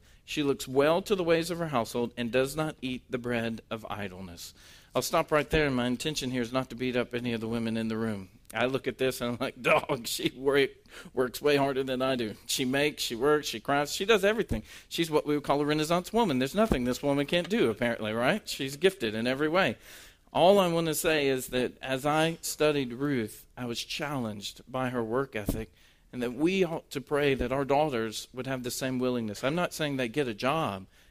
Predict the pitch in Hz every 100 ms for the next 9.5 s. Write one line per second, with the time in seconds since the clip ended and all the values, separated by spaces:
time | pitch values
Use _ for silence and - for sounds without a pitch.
0 | - 113 117 127 123 120 139 170 180 170
1 | - 117 120 139 165 160 156 160 160 160
2 | _ _ _ 117 123 127 127 120 139 131
3 | 123 123 127 - 110 107 _ _ - 123
4 | 135 117 139 135 131 131 123 123 110 110
5 | 104 92 - - - 127 123 123 110 107
6 | 98 - 101 101 110 113 101 - 101 107
7 | 101 _ - - _ 143 - 160 107 95
8 | - - 87 104 - 214 196 151 143 127
9 | 127 127 127 -